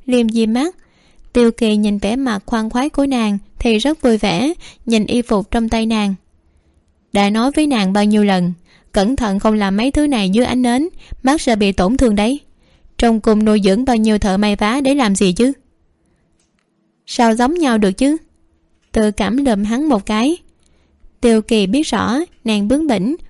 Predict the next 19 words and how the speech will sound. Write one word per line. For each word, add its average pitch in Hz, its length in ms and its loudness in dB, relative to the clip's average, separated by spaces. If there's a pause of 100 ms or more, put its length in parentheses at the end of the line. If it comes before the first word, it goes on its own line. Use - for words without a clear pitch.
cũng 226 200 -2
không 226 220 -2
khuyên 226 220 0
nàng 208 320 -2
mà 202 100 0
chỉ 190 220 -2
nói: 233 320 0 (1300)
"Ban 220 220 2
ngày 202 180 2
nàng 202 220 0
làm 196 220 0
ta 214 120 0
mặc 196 160 2
kệ, 190 360 -2 (420)
buổi 202 160 4
tối 247 240 4
thì 240 140 2
không 208 200 2
được." 180 240 2